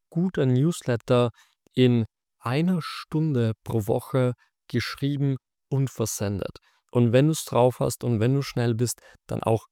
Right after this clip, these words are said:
in einer halben Stunde. Ja, ich schreibe die Woche zwei Newsletter und ich brauche in Summe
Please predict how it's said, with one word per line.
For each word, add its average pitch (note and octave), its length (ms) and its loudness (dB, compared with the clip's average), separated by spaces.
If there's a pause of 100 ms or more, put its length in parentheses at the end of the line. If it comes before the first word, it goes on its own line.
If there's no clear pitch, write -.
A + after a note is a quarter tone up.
(220)
in A2+ 120 2
einer G#2+ 120 2
halben G2 280 -2
Stunde. - 400 -10 (760)
Ja, A2 220 2 (300)
ich C#3+ 120 0
schreibe C#3 320 2 (280)
die A2+ 120 0
Woche A2 300 -2
zwei - 340 -2
Newsletter C#3+ 680 0 (260)
und A#2 80 -4
ich A2 160 -2
brauche G#2 240 -2
in G#2+ 80 0
Summe B2+ 460 0